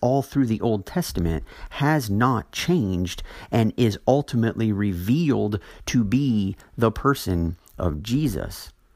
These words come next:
Now, I say all of that to say this. What is the Lord God doing in terms of compassion when it comes to his judgment,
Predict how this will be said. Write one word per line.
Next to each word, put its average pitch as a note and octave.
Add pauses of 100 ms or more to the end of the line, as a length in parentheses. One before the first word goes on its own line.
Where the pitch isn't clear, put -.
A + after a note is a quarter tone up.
(1300)
Now, A2
I G#2+
say F#3+
all G2
of E2+
that F2+
to -
say F2
this. - (1040)
What F#2+
is A2
the G#2+
Lord B2
God G#2+
doing A2
in F#2
terms G2+
of F#2
compassion F2
when G2+
it -
comes A#2
to G2
his E2+
judgment, E2+